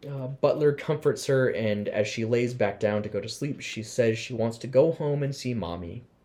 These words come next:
She gets her wish in the very next scene as she runs up the big red staircase into Scarlett's waiting arms.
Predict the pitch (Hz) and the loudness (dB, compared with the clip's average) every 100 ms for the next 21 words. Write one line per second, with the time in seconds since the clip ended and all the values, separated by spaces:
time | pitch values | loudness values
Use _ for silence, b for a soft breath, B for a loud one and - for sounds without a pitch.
0 | _ b b b b - 131 143 226 - | _ b b b b -8 2 6 6 6
1 | 196 190 - - 147 151 156 156 - - | 4 4 2 -2 4 4 4 0 -4 -4
2 | 117 113 107 - 117 127 151 147 127 - | 0 0 0 -2 0 2 2 0 0 -2
3 | 127 139 139 127 127 - 117 110 113 110 | -2 -2 2 2 2 0 0 0 0 -2
4 | 110 113 113 104 - 104 104 104 104 98 | -2 -4 -4 -6 0 2 2 0 -2 -2
5 | 98 78 82 80 90 87 | -2 -6 -8 -8 -10 -14